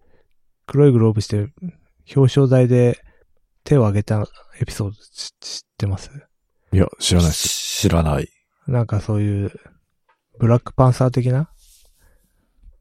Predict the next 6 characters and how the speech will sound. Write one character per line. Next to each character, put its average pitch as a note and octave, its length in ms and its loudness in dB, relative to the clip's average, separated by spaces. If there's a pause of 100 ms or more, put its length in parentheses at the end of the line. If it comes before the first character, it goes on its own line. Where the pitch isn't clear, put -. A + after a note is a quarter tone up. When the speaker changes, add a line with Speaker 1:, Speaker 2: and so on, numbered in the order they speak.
(720)
Speaker 1:
抗 D3 220 4
議 A2+ 100 4
の G2+ 140 0 (880)
活 - 340 -8
動 G2+ 280 -2
で、 F#2+ 300 -4